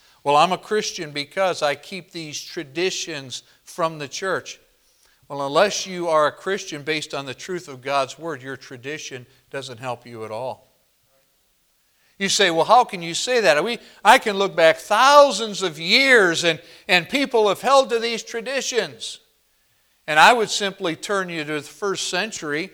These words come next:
and I can take you back there, and I can show you that there were early Christians who accepted the, the gospel by faith alone, who were already trying to make the Scriptures say what the apostles never said.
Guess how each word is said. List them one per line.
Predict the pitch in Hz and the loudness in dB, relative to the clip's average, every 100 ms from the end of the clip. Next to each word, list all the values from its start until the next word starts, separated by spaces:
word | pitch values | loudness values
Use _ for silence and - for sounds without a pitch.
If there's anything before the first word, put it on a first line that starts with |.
| _ _ - | _ _ -8
and | 165 | 2
I | 175 | 2
can | 202 170 | 2 -2
take | 196 180 175 | -2 -2 -4
you | |
back | 143 170 233 226 | -2 4 4 2
there, | 175 170 | -4 -4
and | 156 | -2
I | 185 | -4
can | 196 151 | -6 -10
show | 139 - 190 226 240 | -10 -8 -4 -4 -4
you | 190 143 135 160 175 _ _ _ _ _ _ - 135 | -6 -6 -6 -8 -12 _ _ _ _ _ _ -20 -4
that | 147 143 | -4 0
there | 170 180 | 2 2
were | 165 165 151 - _ - | 4 2 0 -4 _ -2
early | 170 190 240 302 | 2 4 4 0
Christians | - 285 240 - - 156 190 | -2 0 0 0 -8 -10 -8
who | - 170 | -6 -4
accepted | 156 - 202 202 180 156 - _ _ | -4 -2 -2 -2 -6 -6 -12 _ _
the, | 175 160 - | -6 -6 -6
the | 170 151 | -4 -2
gospel | 127 180 214 269 - - 170 196 | 2 4 6 4 2 -4 -4 -2
by | 170 135 151 196 | 0 6 6 6
faith | 208 - - 220 247 - | 0 -6 0 0 0 -6
alone, | 202 175 208 214 190 - _ - | -8 -4 -2 -2 -4 -10 _ -4
who | 254 | 0
were | 190 185 | 2 0
already | - 180 220 240 247 220 220 247 247 226 175 196 - _ | 0 4 8 8 6 0 2 4 2 2 -2 -4 -10 _
trying | - 190 226 | -6 -2 -2
to | 208 | -4
make | 208 202 | -6 -6
the | 185 | -8
Scriptures | - - 226 - 180 | -10 -12 -14 -14 -14
say | - 202 190 | -10 -6 -6
what | 165 175 185 | -4 -2 -2
the | 185 160 | -4 -8
apostles | 135 - 214 233 220 - 139 170 - | -8 -4 -2 -2 -4 -8 -8 -10 -12
never | 135 147 151 170 | -10 -8 -8 -10
said. | - 220 202 139 | -10 -6 -8 -8